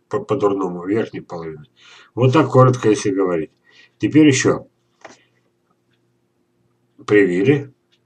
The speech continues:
не трогаете, а оно служит уже маточным садом, уже и привойным, привойным, не только подвойным, маточным садом. То есть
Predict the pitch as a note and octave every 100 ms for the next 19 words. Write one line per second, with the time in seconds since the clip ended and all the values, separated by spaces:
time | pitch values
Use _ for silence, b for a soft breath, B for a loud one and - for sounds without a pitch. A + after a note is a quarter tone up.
0 | _ G2 G2 G2+ F2+ E2+ A2 A#2+ C#3+ D3
1 | - _ - - G#2 A#2+ C#3+ A2 - B2
2 | C3 A#2+ A2+ A#2+ A#2+ B2+ B2 A#2 A#2+ -
3 | A#2+ A#2 A2+ G#2 B2 C3+ C3 D3 E3+ F#3+
4 | G3 F#3 F#3 G#3 F#3+ C3 E2+ - _ A2
5 | B2+ G#2 - - _ C#3 F3 C3 A#2+ F#2+
6 | F#2+ D#2 D#2 _ _ b b _ G#2 G2+
7 | A#2 G2+ G#2 E2+ D#2+ C3+ G#2 -